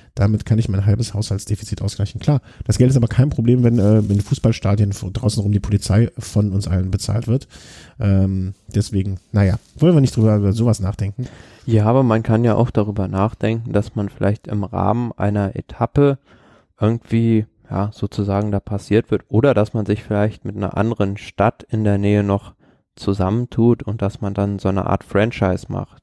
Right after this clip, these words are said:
Speaker 2: Also
Speaker 1: Ja, so
Speaker 2: sich
Speaker 1: eine Art
Speaker 2: eine
Speaker 1: Region.
Speaker 2: Etappenankunft oder zwei teilt.
Speaker 1: Ja, oder die Re-, ne, das geht ja an der Mosel da auch entlang, ne, dass man sagt, äh, wir machen jetzt die Region Mosel, machen wir zu einer, äh,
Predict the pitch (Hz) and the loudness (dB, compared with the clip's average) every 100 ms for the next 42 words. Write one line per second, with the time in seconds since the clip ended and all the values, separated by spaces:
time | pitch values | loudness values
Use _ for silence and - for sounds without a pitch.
0 | - - 123 117 107 104 101 107 104 104 | -6 0 0 0 -2 -2 -2 -6 -6 -2
1 | 104 - 110 113 120 104 - 110 - 107 | 0 0 -2 0 0 0 0 -2 -2 -2
2 | 101 98 - - 98 101 - 104 101 - | 0 0 -2 -4 0 0 -2 -2 -2 -4
3 | - _ _ - 101 110 113 110 104 104 | -14 _ _ -8 -2 0 2 2 0 -2
4 | 101 107 123 113 - 117 107 92 95 95 | 0 0 0 0 -4 -2 0 0 -4 -4
5 | 98 113 135 127 113 110 113 104 107 107 | -6 -4 -4 -2 -2 -4 -2 -2 -2 -4
6 | 104 110 117 107 104 107 - 113 107 - | -2 -4 -4 -4 -4 -4 -6 -6 -6 -8
7 | _ - - - 110 117 123 110 120 113 | _ -20 -10 0 2 4 2 2 0 0
8 | 101 104 110 104 101 110 107 95 92 _ | 2 0 2 0 0 0 0 -2 -4 _
9 | 98 - 95 92 98 - 90 95 90 95 | -8 -6 -4 -2 -4 -4 -4 -2 -2 -6
10 | 98 107 101 107 | -4 -4 -4 -6